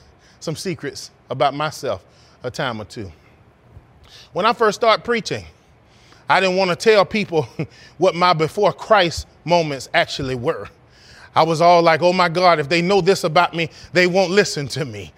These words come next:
If they hear me tell that story about college, they won't follow me."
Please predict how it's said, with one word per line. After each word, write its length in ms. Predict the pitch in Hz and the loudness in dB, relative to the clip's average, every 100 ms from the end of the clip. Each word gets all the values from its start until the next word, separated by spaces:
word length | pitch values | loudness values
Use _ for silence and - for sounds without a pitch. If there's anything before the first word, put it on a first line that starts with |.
| - - - | -20 -20 -4
If 160 | 165 185 | -2 2
they 160 | 190 170 | 2 4
hear 180 | 220 | 2
me 200 | 214 220 | 2 0
tell 260 | 190 226 196 | 0 2 4
that 160 | 202 202 | 2 -2
story 440 | - 240 208 170 | 0 2 4 2
about 340 | 165 180 156 | 2 0 -2
college, 420 | - 277 196 170 - - _ - | -2 0 0 -2 -6 -20 _ 0
they 140 | 196 | 2
won't 280 | 185 190 165 | 4 2 0
follow 400 | - 226 160 139 | 2 2 2 -4
me." 340 | 139 147 104 | -4 -6 -6